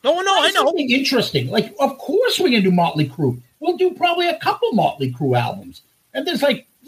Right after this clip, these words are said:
Speaker 2: the first five or six we could do. But, like, you know, we, we wanna spread it around, change it up.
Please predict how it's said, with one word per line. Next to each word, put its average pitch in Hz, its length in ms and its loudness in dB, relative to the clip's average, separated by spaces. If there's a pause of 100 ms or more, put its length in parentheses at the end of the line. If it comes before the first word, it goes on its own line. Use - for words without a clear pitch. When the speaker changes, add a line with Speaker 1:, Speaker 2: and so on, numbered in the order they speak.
(160)
Speaker 2:
the 269 80 2
first - 440 -4
five 339 260 0
or 339 80 -2
six - 400 -4
we 214 160 -2
could 143 180 -2
do. 104 300 -4 (380)
But, - 160 -6 (500)
like, - 180 -6
you 381 60 2
know, 302 160 2
we, 381 200 2
we 349 180 0
wanna 349 260 0
spread - 480 -2
it 294 140 -2
around, 247 380 0
change 214 340 0
it 233 100 4
up. 202 240 -2